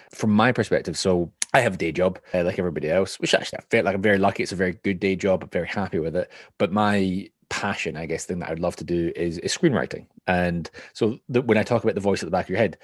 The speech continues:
for me, it's that thing. It's, I, I have this idea, and it won't,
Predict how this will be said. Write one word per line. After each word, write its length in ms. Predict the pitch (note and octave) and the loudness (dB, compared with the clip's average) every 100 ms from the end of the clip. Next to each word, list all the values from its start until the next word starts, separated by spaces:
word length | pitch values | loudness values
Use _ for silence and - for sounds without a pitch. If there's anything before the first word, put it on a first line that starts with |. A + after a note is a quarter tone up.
| _ | _
for 180 | - - | -8 -4
me, 240 | G#2 D#3 C3+ | 0 0 0
it's 160 | D#2 | -4
that 220 | F#2 F2+ - | -2 -2 2
thing. 200 | B2+ D2+ | 0 0
It's, 180 | - - - | -10 -16 -8
I, 120 | F#2+ - | -8 -4
I 80 | |
have 220 | - G2+ F#2 | -2 -2 -2
this 140 | F2+ | -6
idea, 400 | E2 C#2+ D2 D2+ - - _ | -8 -8 -10 -12 -18 -20 _
and 100 | - | -8
it 60 | G2+ | -4
won't, 540 | A2+ A#2+ C3+ - - | 0 2 2 -2 -18